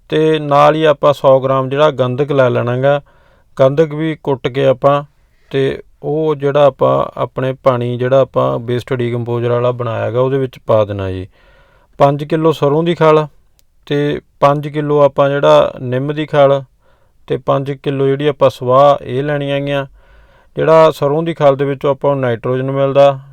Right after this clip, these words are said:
ਨਿੰਮ ਜਿਹੜੀ ਜੇ ਨਹੀਂ ਆਪਣੇ ਕੋਲ ਖਲ ਹੈਗੀ ਤਾਂ ਆਪਾਂ ਜਿਹੜੀਆਂ ਨਿੰਮ ਦੀਆਂ ਅਨਮੋਲੀਆਂ ਕੁੱਟੀਆਂ ਹੋਈਆਂ ਉਹ ਵੀ ਉਹਦੇ ਵਿੱਚ ਪਾ ਸਕਦੇ ਹੈਗੇ। ਤੇ ਇਸ ਤੋਂ ਇਲਾਵਾ ਜਿਹੜੀ ਸਵਾਹ ਗੀ ਉਹ ਵੀ ਆਪਾਂ ਨੂੰ ਪੰਜ ਕਿਲੋ ਜਿਹੜਾ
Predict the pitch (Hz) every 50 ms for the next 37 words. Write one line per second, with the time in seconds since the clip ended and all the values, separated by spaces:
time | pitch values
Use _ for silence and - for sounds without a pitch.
0 | 135 143 123 123 127 143 156 165 175 175 170 165 156 156 156 160 165 160 160 151
1 | 156 151 143 139 143 156 165 160 147 - 147 143 139 135 147 143 139 - 143 135
2 | 131 131 135 139 139 147 143 143 143 135 143 - 135 135 139 139 147 151 147 143
3 | 135 131 135 139 143 147 143 143 139 131 131 135 139 143 147 147 139 - 139 127
4 | - 139 131 127 127 127 127 127 123 135 143 156 151 147 143 151 147 147 - -
5 | 143 139 135 120 139 131 131 127 127 131 131 127 131 131 127 - _ _ _ _
6 | _ _ _ _ _ - 156 156 147 - - 160 160 151 147 147 143 143 143 143
7 | 143 139 143 147 156 143 - - 135 135 139 143 151 151 147 135 139 139 135 -
8 | - - - 135 139 147 151 156 147 139 127 - - 131 131 135 143 147 147 -
9 | _ _ _ _ _ _ _ - 135 135 131 131 135 127 - 143 131 127 131 135
10 | 139 135 135 143 147 151 147 -